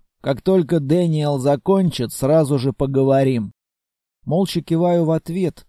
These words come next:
дожидаюсь, когда Саймон сядет, а только потом с трудом разжимаю пальцы, которыми держалась за Кейна, как за спасательный круг. Мы тоже садимся, и я понемногу расслабляюсь.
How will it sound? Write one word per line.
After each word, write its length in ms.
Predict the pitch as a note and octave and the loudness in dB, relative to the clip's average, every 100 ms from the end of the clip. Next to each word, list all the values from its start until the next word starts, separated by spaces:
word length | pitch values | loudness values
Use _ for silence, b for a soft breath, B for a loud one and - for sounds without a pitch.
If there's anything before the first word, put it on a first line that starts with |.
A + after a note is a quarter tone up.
| - | -10
дожидаюсь, 580 | C3 C3+ C#3+ F#3+ E3 | -6 -4 -4 -2 -2
когда 320 | - C#3 C3+ D3 | -4 -8 -6 -6
Саймон 420 | - F3 D#3+ C#3+ | -4 -4 -2 -6
сядет, 500 | - G3 F3+ B2+ - | -6 -4 -2 -4 -8
а 80 | C3 | -10
только 340 | - D#3+ C#3+ | -4 -4 -4
потом 480 | - C#3+ - F#3 C#3 | -4 -4 -2 -2 -2
с 80 | G#2 | -4
трудом 420 | - C#3 D3+ D3+ | -4 -4 -2 -2
разжимаю 600 | C3 B2 A2+ C#3 C#3 B2+ | -2 -4 -4 -4 -2 -4
пальцы, 420 | - E3 D3 - | 0 0 0 -4
которыми 480 | A2 B2 D3+ C#3 C3+ | -8 -6 -4 -2 -4
держалась 680 | A#2 C3 A#2+ B2+ C#3+ B2 - | -4 -4 -4 -2 0 -2 -6
за 260 | A#2+ B2+ | -8 -6
Кейна, 420 | B2 D#3+ D3+ C3 B2 | -4 -4 -4 -4 -6
как 240 | C#3 A#2+ | -8 -8
за 100 | B2 | -8
спасательный 800 | A#2+ C3 B2 C3+ B2 B2 B2+ B2 | -6 -6 -4 -4 -4 -4 -6 -6
круг. 380 | - C3 G#2+ - _ _ - | -4 -4 -6 -12 _ _ -10
Мы 140 | D3+ | -6
тоже 280 | - B3 F#3 | -2 0 0
садимся, 720 | D#3 D#3+ F3+ A3 E3+ B2+ A2+ A#2 | 0 0 0 0 0 -2 -6 -6
и 100 | E3 | -2
я 140 | G#3 | 0
понемногу 580 | G3 D#3+ D#3+ E3+ E3+ D3+ | 0 -2 -2 -2 -2 -2
расслабляюсь. 960 | D#3 - D3+ D#3 D3+ D3+ A#2+ G#2 - | -2 -4 -2 -2 0 0 -2 -6 -10